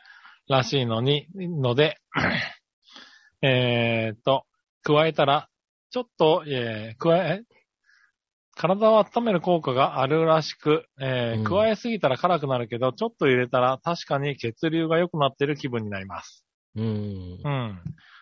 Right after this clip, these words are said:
Speaker 1: ニンニクはパスタとか肉料理とか入ってたら食べるけど、家で作るときはパスタにも肉料理にも入れませんね。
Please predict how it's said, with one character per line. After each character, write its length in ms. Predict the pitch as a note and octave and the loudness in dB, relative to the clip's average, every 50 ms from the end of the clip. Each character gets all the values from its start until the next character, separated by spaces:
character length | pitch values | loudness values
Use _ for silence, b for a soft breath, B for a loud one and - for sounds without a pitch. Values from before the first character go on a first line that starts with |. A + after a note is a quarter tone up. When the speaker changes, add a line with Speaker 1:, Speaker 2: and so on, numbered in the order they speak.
| b _ - | b _ -6
Speaker 1:
ニ 100 | D3 D#3+ | -4 -2
ン 60 | F3+ | -2
ニ 120 | F#3+ G3 | -2 -2
ク 100 | F#3 A3 | 0 0
は 80 | G#3+ G3 | 0 2
パ 160 | - G#3+ A3 | 2 2 0
ス 60 | A3 | 2
タ 120 | - A#3+ A3 | 0 -2 -2
と 100 | - D#3 | 0 -2
か 80 | D3 | -2
肉 280 | C3 B2+ B2 A#2 - D3 | 0 -2 -4 -4 -4 -4
料 160 | D#3+ G3+ A3 | -2 -2 -2
理 60 | G#3+ | 0
と 120 | F#3 - C3 | -2 0 2
か 120 | C3 B2 A2 | 2 2 4
入 160 | C#3 E3+ F#3+ | 2 0 0
っ 20 | |
て 100 | - G3+ | -4 -4
た 120 | F3+ D#3+ C3+ | -2 0 0
ら 80 | B2+ - | 2 0
食 140 | B2+ A#2+ | 0 -2
べ 80 | C3 C#3 | 0 -2
る 80 | C#3 C3 | -4 -2
け 120 | C#3+ B2+ | -2 -2
ど、 340 | A#2+ A#2 A2+ A2 G#2+ G#2 - B B B B _ | 0 0 0 -2 -2 -4 -8 B B B B _
家 180 | - A#2+ D3 G3 | -2 0 2 2
で 120 | A3+ G#3+ D#3+ | 2 0 0
作 200 | - - - D3 | -2 -2 -2 -2
る 60 | C3+ | 0
と 100 | C#3+ B2+ | -2 -2
き 100 | A#2 A#2+ | 0 0
は 100 | A2 G#2 | -2 0
パ 160 | - D3+ E3+ | 0 -2 0
ス 60 | - | 0
タ 100 | - G3 | 0 0
に 80 | D#3+ C3+ | 0 -2
も 100 | A#2+ A#2 | -4 -4
肉 260 | A2+ A2+ A2+ - D3+ | -6 -8 -8 -8 -6
料 140 | D3 F#3 G3+ | -4 -2 -2
理 80 | F#3+ D#3+ | -2 -2
に 60 | C#3 | -4
も 140 | A2+ G#2 G#2 | -4 -6 -4
入 80 | G#2+ | -2
れ 80 | A2+ C3+ | -2 0
ま 120 | C#3+ D3+ D3 | 0 0 -2
せ 120 | - G3+ | -2 -4
ん 100 | E3 B2 | -4 -2
ね。 380 | A#2 A#2 B2+ B2+ A#2 G#2+ G2 | -2 -2 -2 -2 -2 -4 -8